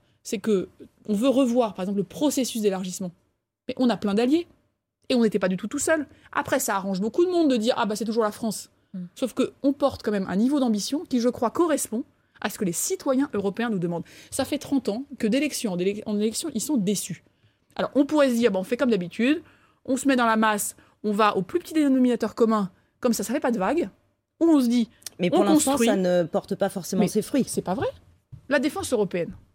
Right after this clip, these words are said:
Speaker 1: Bon, ça fait trente ans que les Français veulent, vous savez, ils disent une armée européenne. Bon, je suis pas sûre que ça soit tout à fait ce qu'on peut faire à court terme, mais ils ont cette idée que sur les sujets de défense, c'est peut-être bien qu'on travaille plus ensemble. Quand le président fait son discours de la Sorbonne,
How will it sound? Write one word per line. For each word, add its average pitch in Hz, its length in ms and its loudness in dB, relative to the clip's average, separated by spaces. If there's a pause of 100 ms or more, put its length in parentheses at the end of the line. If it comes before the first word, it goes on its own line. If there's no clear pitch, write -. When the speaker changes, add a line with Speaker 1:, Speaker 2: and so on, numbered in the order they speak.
(360)
Speaker 1:
Bon, 190 100 -4 (100)
ça 226 140 -4
fait 302 120 -2
trente 330 280 -4
ans 240 60 0
que - 60 -6
les 214 80 2
Français - 320 -2
veulent, 269 300 2
vous - 340 -20
savez, 220 160 0
ils 220 60 2
disent 214 180 0
une 208 140 4
armée 240 220 2
européenne. 202 360 -2 (160)
Bon, - 80 -20
je - 40 -20
suis - 60 -20
pas - 100 -14
sûre 214 120 -4
que - 60 -8
ça 185 60 -8
soit 180 120 -8
tout - 120 -18
à 190 40 -4
fait 185 160 0
ce 170 80 -10
qu'on 185 140 -6
peut 185 80 -6
faire 180 240 -8 (260)
à - 80 -6
court 226 180 -2
terme, 339 200 -2 (440)
mais 240 140 2
ils 240 140 2
ont 262 40 2
cette 247 220 -2
idée 285 220 2
que 202 180 0 (600)
sur - 120 -4
les 262 80 4
sujets 262 160 0
de 208 60 0
défense, 285 440 -2
c'est - 140 -2
peut-être 233 200 2
bien 302 140 -2
qu'on 269 120 -6
travaille 262 180 -2
plus 330 180 -4
ensemble. 180 320 -8 (380)
Quand 339 120 0
le 302 60 0
président 247 560 0
fait 190 100 -6
son 190 120 -6
discours 190 320 -4
de 175 60 -4
la 180 100 -6
Sorbonne, 220 360 0